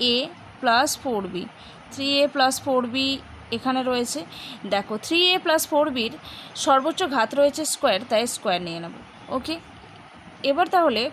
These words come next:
প্রথম সংখ্যামালা আর দ্বিতীয় সংখ্যামালার কোনো উৎপাদক আর নেই। এবার দেখতে পাচ্ছি আমরা এখানে দ্বিতীয় সংখ্যামালায় একটা উৎপাদক পড়ে আছে, সেটাকে লিখে নেব, এ স্কয়ার প্লাস থ্রি এ বি প্লাস নাইন বি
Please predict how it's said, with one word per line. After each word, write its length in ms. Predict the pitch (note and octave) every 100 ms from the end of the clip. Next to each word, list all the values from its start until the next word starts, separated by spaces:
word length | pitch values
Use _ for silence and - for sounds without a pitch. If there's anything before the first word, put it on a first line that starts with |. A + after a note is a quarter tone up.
| -
প্রথম 260 | B3+ D#4+ D#4+ E4+
সংখ্যামালা 400 | D#4+ E4+ E4 E4
আর 60 | C#4
দ্বিতীয় 240 | G#3 A3+ C4 D4+
সংখ্যামালার 440 | D4 D#4 A#3 G3+ C4
কোনো 120 | C#4+ C4+
উৎপাদক 340 | - A3 B3+ C4+
আর 60 | B3 A#3
নেই। 100 | E4 -
এবার 180 | A3 C#4+ B3+
দেখতে 240 | C#4+ - D#4
পাচ্ছি 220 | D4 D4 D#4+
আমরা 140 | C#4 A#3+ G3
এখানে 220 | A3+ G#3+ B3
দ্বিতীয় 260 | B3+ E4 F4
সংখ্যামালায় 440 | E4 D4+ D4 D4 C4+
একটা 140 | A3 A#3+
উৎপাদক 320 | A3+ A#3+ A3 A#3
পড়ে 160 | A3+ G3+
আছে, 140 | A3 F4+ -
সেটাকে 280 | G#3 G#3 F#3
লিখে 160 | E3 F#3+
নেব, 120 | F3+ - A3+
এ 20 | C4
স্কয়ার 300 | - C#4+ C4 C4
প্লাস 260 | G#3+ F3+ G3 - - - - - -
থ্রি 180 | - F4 F4 D#4+ D4+
এ 20 | B3
বি 100 | D4+ D#4+ C4+
প্লাস 340 | G#3 G3+ C#4+ - G#3 F#3
নাইন 260 | F#3 A#3+ D4+
বি 100 | G3